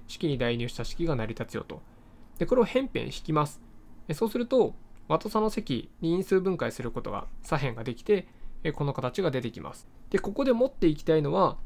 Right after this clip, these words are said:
こちらの形なんですね。エックスワンマイナスエックスツー分のワイワンマイナスワイツーの形に持っていくことが目的です。なぜかというと、この形っていうのは、この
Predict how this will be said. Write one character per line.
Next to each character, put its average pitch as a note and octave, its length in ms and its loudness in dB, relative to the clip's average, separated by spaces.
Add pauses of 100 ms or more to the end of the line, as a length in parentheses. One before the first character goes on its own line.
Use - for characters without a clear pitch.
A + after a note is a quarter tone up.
(160)
こ - 140 0
ち - 100 -4
ら F#3+ 80 2
の F#3 80 0
形 F3 280 -4
な E3 100 2
ん - 40 -4
で - 60 -12
す - 80 -8
ね。 D#3 160 -2 (240)
エ E3+ 80 4
ッ E3+ 160 0
ク - 80 -8
ス - 140 -2
ワ B3+ 120 8
ン A3+ 80 2
マ F#3 140 2
イ F#3 40 0
ナ F#3 100 2
ス - 120 -4
エ D3 40 2
ッ D3 100 -4
ク - 140 -4
ス - 80 -12
ツ E3 160 2
ー D#3 60 6
分 D#3+ 220 0
の G#3+ 220 4 (540)
ワ F3 140 6
イ G3 40 4
ワ G#3 100 6
ン F#3 80 4
マ C#3 120 6
イ C3 40 4
ナ C#3+ 80 0
ス C3+ 120 -4
ワ A#2 100 2
イ A2+ 60 -2
ツ G2+ 260 -12 (180)
ー - 20 -6
の F#3+ 80 -2
形 G#3+ 320 -2
に G#3 100 4
持 F#3 120 2
っ G3+ 60 -6
て - 200 0
い C3 100 2
く C#3+ 360 0 (240)
こ F#3 120 0
と A#3 120 4
が A3 100 6
目 C3 220 0
的 A#2+ 240 -4
で G2 120 -4
す。 - 180 -18 (460)
な A3 100 2
ぜ A3+ 80 6
か A3 100 2
と F3+ 120 0
い E3+ 40 6
う E3+ 80 4
と、 G3+ 300 8 (460)
こ G#3+ 160 4
の C4 100 4
形 G#3+ 360 -2
っ - 20 -4
て - 180 -4
い B2 40 2
う - 20 -6
の B2+ 100 -2
は、 D3 220 2 (600)
こ - 140 0
の A3+ 240 6